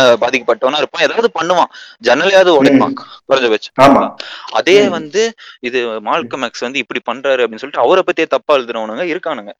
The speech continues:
Speaker 1: அடுத்து
Speaker 2: புரியுது, புரியுது, புரியுது. ம்.
Speaker 1: மண்டேலா வந்து ஆப்பிரிக்கா நிறவெறிக்கு எதிரா போராட்டம் பண்ணாரு, அதையும் நீங்க
Speaker 2: ம்.
Speaker 1: வந்து இப்படி தப்பு, நீங்க பண்றது தப்பு, இந்த மாதிரி நீங்க
Speaker 2: ம்.
Speaker 1: ப்ரொடெஸ்ட் பண்ணக்கூடாது, வயலண்டா ப்ரொடெஸ்ட் பண்ணக்கூடாது. ப்ரொடெஸ்ட்ல
Speaker 2: ம்.
Speaker 1: என்னது நல்லது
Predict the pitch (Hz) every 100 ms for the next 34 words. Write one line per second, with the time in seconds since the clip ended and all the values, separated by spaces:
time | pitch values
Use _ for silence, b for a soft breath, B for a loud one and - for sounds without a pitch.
0 | - 123 151 131 - 135 110 107 - 110
1 | - - - B B 123 117 113 135 175
2 | 180 170 143 139 143 196 170 135 110 107
3 | - 98 - 113 156 - 170 135 117 123
4 | 151 143 117 113 117 120 107 107 101 -
5 | 156 254 110 104 104 - 214 B B B
6 | 110 214 220 160 147 151 139 123 - 117
7 | _ 127 113 110 127 123 - 117 117 110
8 | 101 - 107 104 101 - B B 143 151
9 | 151 151 120 110 113 - - 110 101 101
10 | 104 131 131 139 131 113 131 - 107 101
11 | 101 104 - - B B _ 165 - 226
12 | 220 196 180 185 165 139 156 156 165